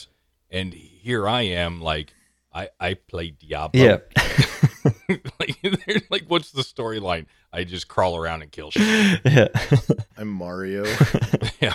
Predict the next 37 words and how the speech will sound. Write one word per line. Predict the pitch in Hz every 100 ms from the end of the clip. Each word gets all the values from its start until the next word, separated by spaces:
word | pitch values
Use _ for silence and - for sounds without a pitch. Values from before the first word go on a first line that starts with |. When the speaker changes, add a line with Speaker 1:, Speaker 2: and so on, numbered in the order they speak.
| -
Speaker 1:
Mar-, | 113 131 110
I | 127
play | - 127
Mario | 104 90 90 85
Kart. | - 78 76
Yeah, | _ 85
that's | 76 82 -
it. | 76 -
Speaker 3:
Well, | - 190 185 -
I | 156
know | 185
I | 190
had | 139 -
pitched | 165 156 -
it | 143
to | - 117
you, | 123 123
Cigar, | - 98 92 82 95 113
and | 82 76 _ -
I |
talked | 95 110 104
to | 113
you | 110
in, | 101 92
uh, | 87 82
D | 90 107
M | 107
a | 117
little | 98 87
bit | 85 92 90 _ _
for | -
another | 123 120 131 123
idea | 104 90 110 120 104 92 - _
for | - 110
maybe | 107 104
another | 98 101 95
show. | 82 - 98 147